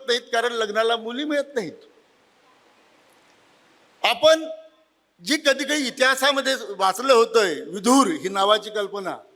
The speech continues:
ती स्टेज आलेली आहे. अनेक लोक शेतकऱ्याची मुलं बिन लग्नानं एक दिवस मरणार आहेत, लग्न जुळणार नाही मरेपर्यंत, कारण मुली उपलब्ध नाहीत. इतकी भयान अवस्था श-, श-, गावामध्ये आली आहे. गाव तर बकास झालंच आहे,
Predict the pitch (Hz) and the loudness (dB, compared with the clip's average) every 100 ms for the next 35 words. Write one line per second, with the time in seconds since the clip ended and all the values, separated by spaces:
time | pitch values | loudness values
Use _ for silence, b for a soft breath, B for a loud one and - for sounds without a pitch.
0 | _ _ _ _ _ _ _ _ - 277 | _ _ _ _ _ _ _ _ 0 0
1 | 262 285 233 240 226 220 240 240 226 185 | 0 -2 -2 2 0 0 -4 -2 -2 -2
2 | 117 - - _ _ _ _ _ _ 185 | -8 -18 -20 _ _ _ _ _ _ 2
3 | 254 294 294 254 254 262 269 254 - - | 4 2 0 -2 0 0 0 -2 -14 -4
4 | 214 214 226 233 226 226 233 247 170 208 | -4 -2 -2 -2 -4 -10 0 -2 -2 -4
5 | 240 233 185 190 220 262 302 285 240 208 | -2 -2 -4 -2 0 2 0 0 -4 -2
6 | 247 214 214 208 208 202 185 185 175 180 | -4 -2 -4 -4 -2 0 0 -2 -6 -10
7 | 196 247 208 226 220 214 208 202 190 190 | -4 -6 -6 -8 -6 -6 -8 -8 -4 -4
8 | 185 156 143 135 160 196 196 185 208 277 | -4 -10 -12 -8 -6 -6 -8 -8 -4 -4
9 | 247 214 214 185 180 214 254 B B B | -4 -6 -4 -4 -2 -2 -2 B B B
10 | - 208 - 269 269 147 151 240 294 311 | -12 -12 -4 -2 -2 -2 2 2 2 -2
11 | 320 - 277 262 - 233 220 208 208 208 | -6 -4 -4 -6 -4 -4 -2 -2 -4 -2
12 | 202 190 190 208 220 214 190 214 214 208 | -2 -2 0 2 2 -2 0 0 2 -2
13 | 175 165 190 202 175 170 214 180 208 254 | -2 0 0 0 -2 -2 -2 0 2 2
14 | 214 190 131 | 0 -6 -8